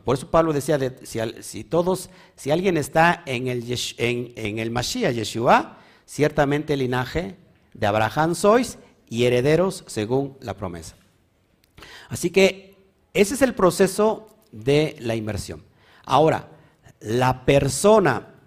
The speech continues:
que hoy en día va con tal rabino, con tal roe, se tiene que su-, sujetar, por supuesto, al pacto de la Torá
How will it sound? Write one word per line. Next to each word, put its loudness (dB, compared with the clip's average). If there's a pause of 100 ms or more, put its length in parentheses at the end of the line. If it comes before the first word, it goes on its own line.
(140)
que -2
hoy 4
en -2
día -2 (400)
va 4 (400)
con 0
tal 4
rabino, 2 (240)
con -2
tal 4
roe, 4 (680)
se -4
tiene 2
que 0 (880)
su-, -12
sujetar, 0 (460)
por 6
supuesto, -2 (420)
al -2
pacto -2
de 4
la 2
Torá 0